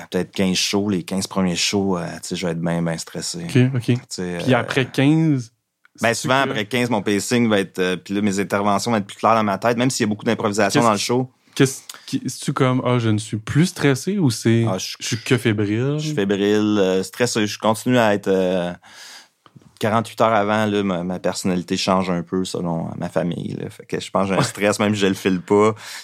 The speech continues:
Speaker 1: Puis, euh,
Speaker 2: C'est latent,
Speaker 1: jusqu'au
Speaker 2: là.
Speaker 1: show, euh, ouais, je suis ben, ben stressé. Euh, j'ai toujours été de même, je pense, mais en, ça, c'est, euh, c'est, ça part pas, en tout cas, en vieillissant.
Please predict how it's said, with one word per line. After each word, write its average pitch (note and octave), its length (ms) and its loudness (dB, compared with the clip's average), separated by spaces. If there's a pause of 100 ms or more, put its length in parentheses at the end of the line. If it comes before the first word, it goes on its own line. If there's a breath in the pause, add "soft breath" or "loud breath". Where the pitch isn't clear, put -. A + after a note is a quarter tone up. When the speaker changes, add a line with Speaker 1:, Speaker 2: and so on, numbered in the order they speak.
(120 loud breath)
Speaker 1:
Puis, F2 220 -2
euh, E2 260 2
Speaker 2:
C'est A2+ 100 2
latent, A2 180 0
Speaker 1:
jusqu'au G#2 420 2
Speaker 2:
là. F#2+ 60 0
Speaker 1:
show, G2 480 2
euh, E2+ 320 0
ouais, F2 200 0
je - 60 -4
suis - 120 -8
ben, F#2 320 0
ben F2+ 120 0
stressé. F2+ 540 -4
Euh, E2 340 -4
j'ai - 100 -14
toujours B2 180 2
été A#2 120 0
de G#2 40 4
même, G2+ 320 4
je G#2 60 -6
pense, G2+ 240 0
mais F2+ 140 0
en, D#2+ 640 -2 (360)
ça, E2 400 -4
c'est, F2 280 -4
euh, D#2+ 240 -2 (880)
c'est, - 220 -12
ça - 160 -6
part G#2+ 300 4
pas, G#2+ 100 2
en F#2+ 120 2
tout - 80 -10
cas, F#2 100 -4
en F#2 60 -2
vieillissant. F2+ 540 -4